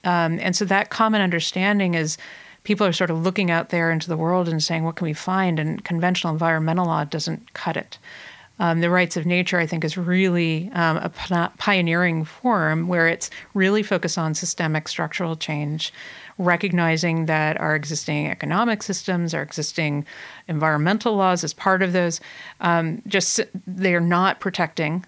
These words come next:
um, nature, and, and they're not going to. It's not enough just to, you know, regulate fracking better. When you regulate fracking better, you're still getting fracked, and, you know, a-, as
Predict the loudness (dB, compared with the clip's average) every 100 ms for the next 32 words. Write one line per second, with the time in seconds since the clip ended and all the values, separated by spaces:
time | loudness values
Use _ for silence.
0 | -4 0 2 2 2 0 -4 -2 -2 -2
1 | -2 0 2 0 -2 0 0 2 0 0
2 | 2 2 2 0 -2 -2 0 0 2 0
3 | 0 -6 -4 -2 -2 -2 -10 -20 -6 0
4 | 0 0 0 0 2 2 2 0 0 0
5 | 0 0 2 2 0 0 -2 0 0 0
6 | 0 0 0 0 0 -2 -2 0 0 -2
7 | -4 -6 -10 -10 -8 -4 -2 -2 -4 -2
8 | -2 -2 -2 -4 -2 -2 -2 -6